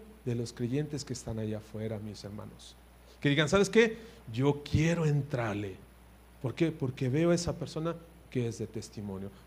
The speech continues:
Pablo le estaba diciendo a Timoteo, "Ten cuidado con lo que estás haciendo en tu vida". ¿Cómo va a crecer la iglesia? Fíjese más adelante, yo quiero invitarte, por favor, de regreso para terminar.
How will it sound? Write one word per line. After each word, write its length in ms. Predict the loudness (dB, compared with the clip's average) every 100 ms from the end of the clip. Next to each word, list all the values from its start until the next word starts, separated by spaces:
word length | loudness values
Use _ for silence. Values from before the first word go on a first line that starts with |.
| 2
Pablo 320 | 6 6 6
le 120 | 4
estaba 340 | 0 0 2 2
diciendo 340 | -2 -4 -4
a 60 | -4
Timoteo, 440 | -4 -2 -2 -2 -6 -20 -12
"Ten 160 | -2 -2
cuidado 480 | 0 0 0 0 -2
con 120 | -6
lo 80 | -8
que 80 | -10
estás 240 | -12 -12
haciendo 280 | -10 -10 -8
en 60 | -10
tu 140 | -12
vida". 280 | -10 -8 -8 -12 -20 -20 -20 -20 -20 -20 -20 2
¿Cómo 220 | 4 6
va 80 | 6
a 40 |
crecer 300 | 4 2 2
la 60 | 2
iglesia? 420 | 2 -2 -4 -8 -8 -20 -2
Fíjese 340 | 2 4 4 4
más 200 | 4 4
adelante, 400 | 4 2 2 -2
yo 100 | 0
quiero 140 | 0
invitarte, 460 | 0 2 0 2 -4
por 160 | -4
favor, 360 | -4 0 0 -2 -10 -20 -2
de 100 | 0
regreso 560 | 2 0 0 0 -2 -2
para 300 | 0 0 0
terminar. 560 | -2 0 0 2 0